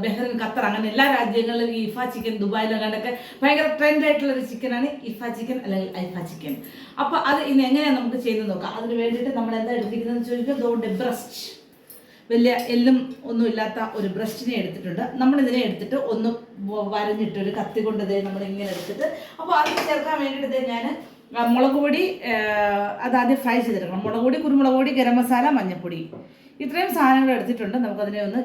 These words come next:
just ഇതാണ്ട് ഇങ്ങനെ വരഞ്ഞിട്ട്, ഞാനിപ്പോ വരയാം. ഓക്കെ, അപ്പൊ ദേ ഇങ്ങനെ ഞാൻ, ഉഫ്, കൈ നിൽക്കുന്നില്ല കേട്ടോ ചിക്കൻ.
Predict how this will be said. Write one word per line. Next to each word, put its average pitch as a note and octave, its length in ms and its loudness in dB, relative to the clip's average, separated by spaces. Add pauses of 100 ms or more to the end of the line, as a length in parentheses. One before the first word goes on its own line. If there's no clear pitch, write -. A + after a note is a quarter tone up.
just G3+ 240 -4
ഇതാണ്ട് G#3 260 -2
ഇങ്ങനെ G3+ 240 -4
വരഞ്ഞിട്ട്, F#3 520 -4 (1160)
ഞാനിപ്പോ A3 380 -6
വരയാം. F#3+ 360 -2 (240)
ഓക്കെ, - 200 -10 (960)
അപ്പൊ G#3+ 180 -6
ദേ G#3 120 2
ഇങ്ങനെ G3+ 180 2 (100)
ഞാൻ, G3+ 100 2 (1500)
ഉഫ്, G3+ 200 -12
കൈ G3+ 120 -2 (120)
നിൽക്കുന്നില്ല G3 400 -4
കേട്ടോ G3+ 220 -6
ചിക്കൻ. G3+ 260 -8